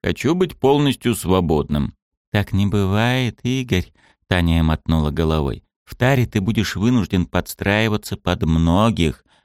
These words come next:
а не под одного только правителя, правительницу в Гирфеле. Ну хорошо, решай сам, как поступить.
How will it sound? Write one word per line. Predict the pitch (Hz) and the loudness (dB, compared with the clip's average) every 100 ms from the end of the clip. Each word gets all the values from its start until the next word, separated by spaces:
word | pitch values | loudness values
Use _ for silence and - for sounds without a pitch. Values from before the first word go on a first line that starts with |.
| _ - | _ -4
а | 101 | -2
не | 107 | 0
под | 107 95 | -2 0
одного | 95 98 101 87 | 0 2 0 0
только | 82 73 78 | -2 -4 -6
правителя, | - 78 73 - 67 69 _ _ _ _ - | -4 -4 -4 -4 -4 -4 _ _ _ _ -2
правительницу | 151 95 85 - 64 64 - - - | -2 0 -2 -2 -4 -6 -8 -14 -10
в | 76 76 | -8 -4
Гирфеле. | 80 78 - 69 67 - - _ _ _ _ _ - | -4 -4 -6 -10 -10 -16 -20 _ _ _ _ _ -6
Ну | 156 | -4
хорошо, | - 107 82 73 76 | -2 -4 -2 -4 -4
решай | 95 - 127 | -4 -4 -6
сам, | - 65 | -4 -6
как | - - | -6 -14
поступить. | - - - - - - | -12 -10 -12 -14 -18 -20